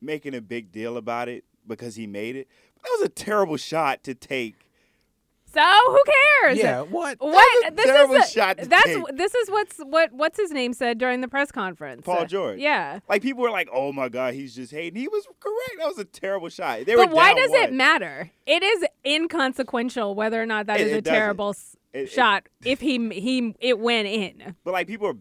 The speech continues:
Speaker 1: were bashing Paul George for, like, his defense on the shot. I would have played the defense the exact same way. Like, prove to me you can make a shot two steps in front of half court.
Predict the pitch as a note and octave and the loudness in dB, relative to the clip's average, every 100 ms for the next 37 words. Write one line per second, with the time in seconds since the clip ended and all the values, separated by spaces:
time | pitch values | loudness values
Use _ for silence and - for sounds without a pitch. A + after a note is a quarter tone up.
0 | - B2+ G2+ A#2 B2 A2+ G2+ G#2 A2 G#2 | -8 -8 -6 -8 -8 -12 -18 -12 -10 -10
1 | F#2 G#2+ A2 G2+ - G2+ F#2+ F#2 G#2+ F2+ | -12 -12 -12 -14 -16 -16 -14 -16 -18 -18
2 | G#2+ G#2 G2 G2+ G2 - B2+ B2+ - B4 | -18 -18 -20 -18 -18 -12 -10 -10 -10 -6
3 | A4+ - G4+ D4 G3 C#3+ G3 A3 G3 D#3+ | -6 -6 -6 -6 -8 -10 -12 -12 -14 -12
4 | D3+ B2+ D3+ E3 - D3+ C3+ C3 A#2+ A2+ | -14 -8 -8 -8 -10 -10 -8 -8 -8 -8
5 | - _ _ _ - D4+ D4+ - G#3+ G#3+ | -12 _ _ _ -6 -4 -4 -8 -8 -10
6 | F#3 F#3 F3+ E3 D3+ - D#3+ C3+ F#2 _ | -10 -8 -6 -6 -10 -8 -6 -6 -10 _
7 | - C#4 C#4+ _ - - G#3+ F#3 E3 D#3 | -6 -2 -2 _ -16 -4 -2 -2 -6 -8
8 | B2+ C3+ B2 - B2+ G#2 | -6 -6 -8 -8 -10 -10